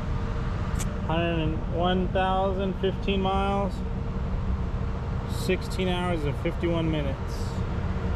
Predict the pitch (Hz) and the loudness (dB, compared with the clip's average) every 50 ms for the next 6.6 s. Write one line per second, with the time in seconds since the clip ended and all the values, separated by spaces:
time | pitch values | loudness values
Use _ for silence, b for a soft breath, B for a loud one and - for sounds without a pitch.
0 | - - - - - - - - - - - - - - - - - - - - | 0 0 0 0 0 0 0 0 0 0 -2 -2 -2 -2 -2 -2 -2 0 0 0
1 | - - - - - - - - - - - - - - - - 139 147 147 143 | 0 0 0 0 0 0 0 0 0 0 0 0 0 0 0 0 2 2 2 2
2 | 143 139 139 135 131 135 131 131 131 - - - - - 170 175 175 175 175 165 | 0 0 0 0 0 0 0 0 0 -2 -2 -2 -2 0 0 0 0 0 0 0
3 | 160 - - 160 156 - - - 160 160 160 156 - 185 - 165 151 135 135 127 | 0 0 0 0 0 0 0 0 2 2 2 0 0 -2 -2 0 0 0 0 0
4 | 123 131 131 135 139 139 135 135 135 135 139 139 - - - - - - - - | 0 0 2 2 2 2 0 2 2 2 2 2 2 0 0 -2 -2 -2 -2 -2
5 | - - - - - - - - - - - - - - - - - - - 147 | -2 -2 -2 0 -2 0 0 0 0 0 0 0 0 -2 0 0 0 0 2 2
6 | 147 151 151 - - 185 208 220 180 - - | 2 2 2 0 0 0 2 2 2 0 -2